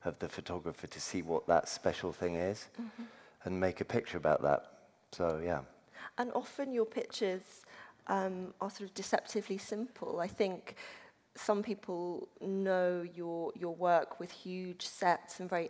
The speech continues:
Speaker 2: kind of
Speaker 1: Mm.
Speaker 2: elaborate props, and, you know, you, you guys work for months planning those shoots. But sometimes, like these images, they're very, um, spare, I guess is,
Speaker 1: I
Speaker 2: is
Speaker 1: think
Speaker 2: the
Speaker 1: that's, um,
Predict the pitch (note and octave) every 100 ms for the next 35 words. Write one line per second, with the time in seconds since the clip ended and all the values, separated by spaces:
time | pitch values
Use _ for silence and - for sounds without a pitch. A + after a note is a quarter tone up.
0 | - G3 F#3+ F3+ F3 F3 F3 F3 E3 C#3+
1 | - - - - - F#3+ - - - D#3+
2 | D#3+ F3+ F3 D#3+ F3+ F3 F3+ F#3+ F3+ E3+
3 | E3 E3+ F3 D#3 - G3+ F3 F#3 D#3 -
4 | - - G3 E3+ D#3+ D3+ C#3+ - - G#3+
5 | D#3 - - - - - _ _ _ -
6 | - - A#3+ B3+ C4+ G3 G3 F#3 - A3+
7 | C4 A#3+ G3 F#3 E3+ E3+ F3+ F3+ G#3+ G#3
8 | B3 A3+ G3+ G3 - F3+ F3 F3+ F#3 _
9 | - - - - A#3 G3+ E3 E3 D#3+ F3
10 | F3 E3+ E3+ - - - G#2+ C3 A2+ G#2
11 | G2 - - F#2+ F2+ E2+ E2